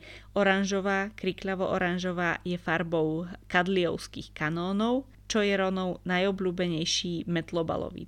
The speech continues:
tím a tiež je to aktuálne jeden z najhorších metlobalových tímov v Anglicku. A ja teda Ronovú oddanosť chápem a chápem, že si stojí za svojím tímom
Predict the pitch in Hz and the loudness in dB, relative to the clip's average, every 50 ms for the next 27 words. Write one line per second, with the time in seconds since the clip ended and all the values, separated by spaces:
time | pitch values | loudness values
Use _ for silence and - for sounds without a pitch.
0 | - - 220 233 247 247 254 - - - - - - - - - - - - 214 | -6 -4 0 2 2 2 0 -2 -6 -12 -20 -18 -18 -18 -20 -20 -16 -4 -2 -2
1 | 220 - 233 233 226 220 226 220 220 - 214 208 202 190 - - 180 180 - - | 0 2 2 4 4 6 4 2 4 2 2 4 4 2 2 0 -2 -2 -2 -2
2 | - 190 185 180 170 175 180 175 175 - - 180 185 175 170 175 180 180 175 170 | 0 0 2 2 2 2 2 0 0 0 0 2 2 4 4 2 2 2 0 0
3 | 151 156 180 185 185 170 - - - - 170 - - - - - - - - - | 0 0 0 0 -2 -4 -4 -4 -4 -6 -6 -6 -8 -12 -16 -18 -20 -12 -4 -2
4 | 170 165 - - 165 160 160 156 151 156 156 170 160 - - - 165 156 156 151 | -2 -2 0 -2 -2 0 0 0 0 0 -2 -4 -6 -10 -8 -6 -4 -4 -4 -4
5 | 165 - - 214 - - - - - 156 165 160 - 156 156 - - - - - | -4 -6 -6 -8 -12 -12 -4 -2 0 0 0 -2 -4 -6 -8 -8 -12 -14 -16 -16
6 | - - - - - - - - - - - - - - - - - - - - | -16 -16 -20 -20 -20 -20 -20 -20 -20 -20 -20 -20 -20 -20 -20 -20 -20 -12 -2 2
7 | - 202 202 202 202 202 180 185 170 - - - - 185 180 185 185 190 180 180 | 4 4 4 4 2 0 2 2 2 2 0 0 0 2 2 2 2 0 -2 -2
8 | - - - 175 175 185 175 185 180 180 165 170 - - - - - - - - | -2 -2 -2 -2 -2 0 2 2 2 2 0 -4 -6 -8 -14 -16 -16 -16 -16 -14
9 | - - - 190 202 208 208 247 247 254 247 254 240 - - - 233 165 165 165 | -6 -2 2 2 2 2 4 2 4 4 4 2 2 0 -2 -6 -6 -4 -4 -4
10 | 160 - - - - - 170 180 175 - 175 175 180 - 170 170 - 180 - - | -6 -8 -8 -8 -4 -2 -2 0 0 0 -2 -2 -2 -4 -6 -8 -8 -12 -10 -4
11 | - 165 165 170 175 170 165 170 - - 165 160 170 160 170 175 - 185 196 214 | -2 0 0 0 0 -2 -4 -6 -6 -6 -4 -4 -4 -4 -4 -6 -6 -4 0 0
12 | 226 233 247 247 247 | 2 2 2 0 -2